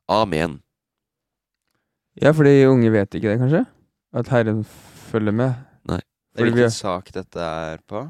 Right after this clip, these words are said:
Speaker 1: Mhm.
Speaker 2: Her
Speaker 3: Kan du
Speaker 2: er
Speaker 3: ta den en gang til?
Speaker 1: Ja, gjerne. Ja, de unge ser alt for mye på pornografiske videoklipper.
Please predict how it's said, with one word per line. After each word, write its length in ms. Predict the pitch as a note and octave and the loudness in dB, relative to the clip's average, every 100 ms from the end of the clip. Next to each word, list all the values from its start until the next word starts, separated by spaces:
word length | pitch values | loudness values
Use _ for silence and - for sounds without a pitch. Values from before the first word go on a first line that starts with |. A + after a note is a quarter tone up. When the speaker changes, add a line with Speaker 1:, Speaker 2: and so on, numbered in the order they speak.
| E3 | -14
Speaker 1:
Mhm. 520 | E2+ F2 E2 F#2 A2 G#2+ _ _ _ _ _ _ _ - _ _ | -14 -12 -14 -18 -20 -20 _ _ _ _ _ _ _ -20 _ _
Speaker 2:
Her 160 | C3 B2+ | -2 2
Speaker 3:
Kan 80 | C3 | 2
du 20 | |
Speaker 2:
er 120 | B2 | 2
Speaker 3:
ta 80 | A2+ | 0
den 80 | G#2+ | -2
en 60 | F#2+ | -4
gang 80 | A#2+ | -4
til? 140 | F3 - - | -6 -6 -2
Speaker 1:
Ja, 160 | F#2 F#2 - - _ - | 0 0 -4 -20 _ -8
gjerne. 320 | F2+ C2 F2 F#2 _ _ _ _ _ _ _ _ _ | -6 -4 -6 -10 _ _ _ _ _ _ _ _ _
Ja, 160 | D2+ G2+ A2 | -2 2 2
de 140 | D#2 A#2 | 0 -2
unge 280 | C3+ F#2 F2+ | -2 -2 -4
ser 220 | - G#2+ - | 0 0 0
alt 260 | F2 F2+ - | 0 0 -2
for 120 | G#2+ | -4
mye 180 | E2+ E2+ | -2 -2
på 120 | F#2+ | -4
pornografiske 840 | - G#2 F2 F2 D#2 D2+ F#2 - F2 | -4 -4 0 2 2 0 -4 -4 -2
videoklipper. 720 | D#2+ E2 F#2 - F#2+ - C#2 | -2 -2 -2 -2 -4 -4 -6